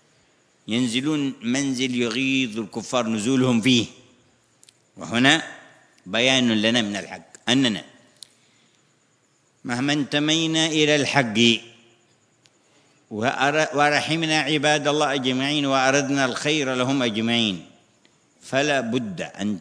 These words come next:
تكون على ظهر الأرض نفوس وقلوب تكره الحق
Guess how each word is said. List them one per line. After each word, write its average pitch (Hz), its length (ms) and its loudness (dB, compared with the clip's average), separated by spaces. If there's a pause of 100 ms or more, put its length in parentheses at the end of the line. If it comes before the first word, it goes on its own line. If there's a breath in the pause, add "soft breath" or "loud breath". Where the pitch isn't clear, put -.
(120)
تكون 117 540 -2
على 104 360 -6
ظهر 123 320 -2
الأرض 120 440 -4
نفوس 123 680 0
وقلوب 135 1000 2
تكره 123 420 4
الحق 101 480 0